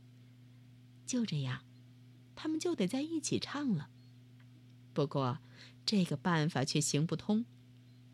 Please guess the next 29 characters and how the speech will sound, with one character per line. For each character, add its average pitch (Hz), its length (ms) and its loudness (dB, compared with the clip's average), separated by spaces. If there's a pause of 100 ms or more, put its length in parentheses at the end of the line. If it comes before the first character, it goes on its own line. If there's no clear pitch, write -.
(140)
因 202 100 6
为 175 120 8
那 175 200 4
只 190 340 6 (240)
真 277 260 4
正 277 200 6
的 175 60 6
夜 151 260 4
莺 190 280 4 (240)
只 214 140 8
是 - 120 6
按 277 200 6
照 262 160 4
自 349 180 6
己 190 120 4
的 - 100 2
方 277 240 0
式 202 300 4 (100)
随 156 400 6
意 247 340 2
唱， 147 280 4 (520)
而 269 160 10
这 349 180 4
只 349 140 2
人 254 280 6
造 370 160 2
的 269 100 2
鸟 180 180 6
儿 151 240 2